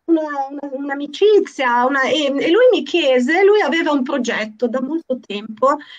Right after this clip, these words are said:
si intitolava I tranelli della storia, e lui voleva ricostruire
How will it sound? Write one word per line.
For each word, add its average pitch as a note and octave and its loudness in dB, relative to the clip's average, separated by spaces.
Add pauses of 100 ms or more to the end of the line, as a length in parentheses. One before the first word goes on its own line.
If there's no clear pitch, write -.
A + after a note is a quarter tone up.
(160)
si - -2
intitolava G4 6
I D4+ 2
tranelli E4+ 4
della C4 2
storia, G#3+ -8 (360)
e E4 -2
lui G4+ 6
voleva D#4+ 2
ricostruire A3 -2